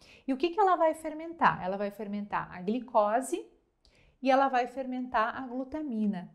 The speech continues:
que é um aminoácido, tá? Então, essa glutamina hoje ela tá presente nos alimentos de origem animal, né? Principalmente na carne vermelha, e glicose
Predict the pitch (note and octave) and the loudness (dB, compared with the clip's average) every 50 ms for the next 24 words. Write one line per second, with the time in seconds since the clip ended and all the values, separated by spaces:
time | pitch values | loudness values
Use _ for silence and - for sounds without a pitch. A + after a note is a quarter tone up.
0 | _ _ _ - G3+ G3 G3+ G3+ G3+ G#3 G#3 A#3 A3+ G3+ F3+ E3 E3+ - - - | _ _ _ -6 -4 -4 -4 -6 -4 -4 -4 -4 -4 -4 -4 -4 -6 -8 -10 -10
1 | F3 E3+ - - _ _ _ _ _ - E3+ E3 E3+ F#3+ A3+ C4 B3 - - - | -10 -14 -18 -20 _ _ _ _ _ -16 -14 -10 -6 -4 -4 -4 -6 -10 -20 -20
2 | - _ _ _ A#3 A3+ A3+ A#3 - - G#3+ G#3 G#3 - A#3 G#3 G#3+ A3 A3 A#3 | -20 _ _ _ 2 2 4 2 0 -2 -2 -2 -2 -6 -6 -6 -6 -8 -4 -4
3 | G#3+ G3+ G3+ G3+ G#3 G#3+ G#3 G#3 G3 G3 F#3+ G3+ G3 G#3 F#3+ F#3 F#3 F#3 F#3+ F#3 | -4 -4 -2 -2 -2 -2 -2 -2 -4 -4 -6 -6 -6 -4 -6 -6 -6 -8 -12 -12
4 | - F#3 F#3 F3 E3+ F#3 F#3 F#3 F#3 - - F#3+ F#3+ - - _ _ _ _ _ | -10 -12 -12 -10 -8 -8 -6 -6 -6 -6 -8 -10 -12 -14 -20 _ _ _ _ _
5 | F#3 F3+ E3+ F3+ F3 F#3 F#3 F#3 F3+ F3 F3+ F#3 F#3 F#3+ F3 F#3 F3+ F3+ F#3 E3+ | -8 -4 -2 -2 -2 -2 -2 -6 -6 -6 -8 -12 -12 -12 -10 -8 -8 -8 -8 -10
6 | F3+ F3+ F3 F3 F3 F3 E3+ E3 E3 E3+ F3 G3 B3 D#4+ G#4 - - _ _ _ | -10 -12 -12 -12 -12 -10 -6 -6 -4 0 4 4 6 4 4 0 -6 _ _ _
7 | _ _ _ F3+ E3+ E3+ F#3+ F#3+ - G#3 G3+ G#3 - G#3+ G3 G3 F#3+ - - G3 | _ _ _ -8 -6 -6 -6 -6 -4 -6 -6 -6 -6 -10 -10 -10 -12 -12 -12 -12
8 | F#3+ F#3+ - - F3+ F3+ F3+ F3+ F#3+ G3 G#3 G3+ F#3+ F#3+ G#3+ C4+ C#4 F4 A4 - | -14 -8 -6 -6 -6 -6 -8 -8 -6 -6 -6 -6 -6 -4 -4 -2 -4 -4 -8 -12
9 | - _ _ _ _ _ - F4+ F4+ - A4 B4+ - - E4 C#4+ C#4 C4+ D4+ D4 | -18 _ _ _ _ _ -2 2 6 6 6 6 6 6 8 8 8 8 6 2
10 | D4+ F4 | -2 -4